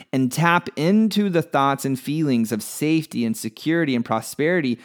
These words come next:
because your conscious reality is a full-on manifestation of your subconscious thoughts and feelings,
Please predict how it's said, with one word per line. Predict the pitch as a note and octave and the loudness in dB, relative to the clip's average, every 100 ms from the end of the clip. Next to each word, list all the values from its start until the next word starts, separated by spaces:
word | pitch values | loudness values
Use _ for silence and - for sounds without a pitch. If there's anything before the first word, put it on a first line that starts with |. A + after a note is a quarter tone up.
| - - | -20 -4
because | C#3 - D3 B2 | -2 2 2 4
your | C3+ | 0
conscious | - - E3 G3 F#3+ F3 D#3+ | 0 0 2 2 0 -2 -2
reality | D#3 C3 B2+ C#3+ C#3+ B2+ G#2 | 0 2 2 2 2 0 -4
is | A#2 | -2
a | A2 | -4
full-on | - D3 E3 E3+ D3+ C#3+ B2+ | -4 0 2 4 2 2 2
manifestation | C3 D3 B2+ A#2 - C3+ D3+ - B2 | 2 0 -2 -4 -2 0 0 0 0
of | A#2+ A2+ | 0 0
your | G#2+ | -2
subconscious | - D3 D#3+ D#3+ C#3 C3 B2 A#2 | -2 0 0 -2 -2 0 -2 -6
thoughts | - A#2+ A#2 - | -2 0 0 -2
and | A2+ | -4
feelings, | - D#3 E3+ B2+ A#2 G#2+ | -4 -4 0 2 0 -2